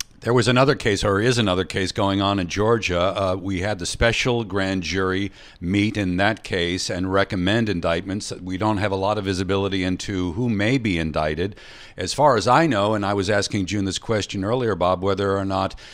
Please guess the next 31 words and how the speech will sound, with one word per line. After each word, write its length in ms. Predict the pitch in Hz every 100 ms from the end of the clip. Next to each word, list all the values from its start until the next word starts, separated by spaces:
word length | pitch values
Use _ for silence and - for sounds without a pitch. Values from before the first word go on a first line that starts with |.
| -
that 220 | - 101 -
prosecutor 640 | 117 101 104 - 120 107
in 80 | 98
that 180 | 98 -
case 280 | 110 95
has 180 | 113 104
convened 560 | - 107 92 107 117 101
a 60 |
grand 440 | 90 98 107 147 147
jury 320 | 101 85 82
now 320 | 82 80 82
with 140 | 92 87
the 120 | 90
idea 420 | 85 82 90 92
of 460 | 87 90 87 78 -
pursuing, 680 | 92 - 120 107 98 92 - - - 98
uh, 180 | 90
criminal 460 | 85 - 104 95 92
charges. 580 | - 107 95 92 113 - - - -
Talk 300 | 143 170 170
to 80 | 190
me 180 | 170 151
about, 560 | 123 120 123 127 -
uh, 200 | 127 113
the 180 | 110 113
context 640 | - 131 127 - 120 -
of 140 | 107 90
both 260 | 117 123
of 100 | 120
these 260 | 101 110 101
cases 600 | - 113 107 113 101